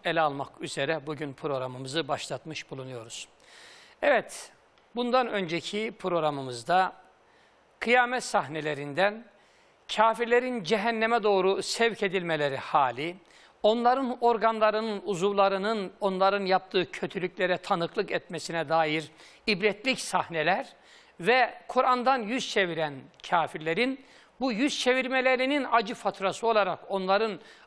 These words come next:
ateşle cezalandırılmaları, Kur'an'ı dinlerken gürültü yapın diyerek bu manada etrafındaki insanları Kur'an'dan uzaklaştırmaya çalışan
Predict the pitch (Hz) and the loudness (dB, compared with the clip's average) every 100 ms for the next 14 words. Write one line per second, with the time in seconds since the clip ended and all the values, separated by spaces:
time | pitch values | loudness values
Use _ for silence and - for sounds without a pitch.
0 | - 196 - 233 - 190 143 - - 175 | -2 0 0 -4 -2 -2 -2 -6 -4 0
1 | 147 165 156 151 147 147 139 135 131 170 | 2 2 0 -2 -4 -4 -2 -2 0 0
2 | 202 - - - - 269 311 294 330 320 | -2 -12 -20 -20 -6 2 4 4 2 0
3 | 269 254 277 311 269 269 208 160 - _ | 0 2 2 0 2 0 0 -10 -18 _
4 | - 202 302 311 330 330 247 247 202 269 | -2 2 4 4 6 6 4 -2 0 2
5 | 247 202 - 285 254 220 214 202 226 214 | 4 2 0 0 2 4 2 0 0 0
6 | 208 214 196 214 196 - 196 - 196 190 | 2 2 2 -2 -2 -6 -6 -2 0 2
7 | 214 254 - - - - 254 247 254 262 | 4 2 0 -20 -12 0 2 4 4 4
8 | 269 233 196 233 240 220 - 220 254 262 | 2 0 0 0 0 -2 -2 -2 0 0
9 | - 196 180 185 165 | 0 0 0 -2 -2